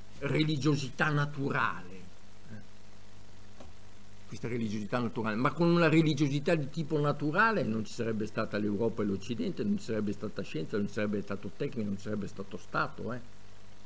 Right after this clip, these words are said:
Con l'idea così di un, di, di un Dio, di un Dio semplicemente, di un sentimento del divino.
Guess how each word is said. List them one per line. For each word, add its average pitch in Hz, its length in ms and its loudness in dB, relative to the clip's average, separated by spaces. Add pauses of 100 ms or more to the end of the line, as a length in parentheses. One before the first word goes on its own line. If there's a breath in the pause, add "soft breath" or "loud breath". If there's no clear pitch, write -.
(920)
Con 107 140 -2
l'idea 107 420 0
così 104 360 -2 (1800)
di 110 100 -2
un, 107 160 2 (140)
di, 107 260 -2 (1400)
di 113 140 0
un 110 160 4
Dio, 117 440 4 (200)
di 104 160 -4
un 113 140 4
Dio 117 480 4 (960)
semplicemente, 113 1200 2 (920)
di - 120 2
un 131 120 6
sentimento 156 1160 4
del 110 200 0
divino. 101 340 -4